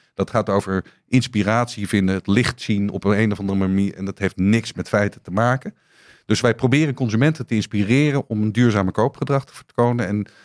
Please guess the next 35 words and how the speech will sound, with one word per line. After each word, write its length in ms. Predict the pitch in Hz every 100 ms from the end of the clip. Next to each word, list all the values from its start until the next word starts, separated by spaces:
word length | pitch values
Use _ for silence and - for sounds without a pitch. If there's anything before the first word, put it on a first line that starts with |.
| -
als 180 | - 113
laatste, 460 | 104 165 180 - 110
en 140 | 120
daar, 240 | 117 117 -
daar 200 | 110 117
zit 180 | 131 123
dat 160 | 104
Change 140 | - 104
the 100 | 101
World 160 | 95 -
Sleeping 300 | 127 110 98
in, 140 | 104 -
is 200 | 110 -
transformeren. 840 | 135 123 - 104 98 92 78 65 - _ _ _ _ _ -
En 140 | 98
wat 160 | 98 -
wij 180 | 98
willen 360 | 90 117 143 135
is 160 | 104 -
dat 180 | 90
het 100 | 98 -
niet 300 | 104 135 123
alleen 400 | 107 101 98 90 _
gewoon 260 | - 82 80
de 60 |
slaapindustrie, 840 | - 120 123 107 90 82 92 98
maar 260 | 107 104 101 -
de 260 | - 95
hele 380 | 104 123 147 120
industrie 500 | 98 98 - 117 120
moet 220 | 117 -
anders 340 | 143 156 135 -
gaan 240 | 107 98
kijken 560 | 139 131 117 - 208 - _ _ _ _ _ _ _ _ -
n-, 200 | 107 107